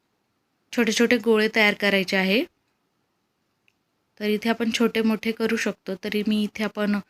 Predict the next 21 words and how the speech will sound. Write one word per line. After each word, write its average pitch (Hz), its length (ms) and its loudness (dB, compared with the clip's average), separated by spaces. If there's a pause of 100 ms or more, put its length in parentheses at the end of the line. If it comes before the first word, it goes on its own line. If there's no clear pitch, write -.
(420)
पुरीला 208 340 2
जेवढी 208 320 2
लाटी 214 280 2
करतो 202 420 -4 (300)
तेवढी 208 240 2 (240)
घेत 202 220 -6
आहे. 190 260 0 (640)
थोडंसं 220 340 -2 (100)
कोरडं 220 380 0
पीठ 226 220 -2
लावून 220 240 2 (560)
ही 226 80 2
आपल्याला 220 440 4 (580)
पोळीप्रमाणे 233 680 2
लाटून 208 340 4
घ्यायची 202 300 0
आहे. 196 260 2 (1400)
तर 233 100 0 (100)
थोडी 233 220 2 (100)
पातळच 220 480 -2
लाटायची. 202 560 2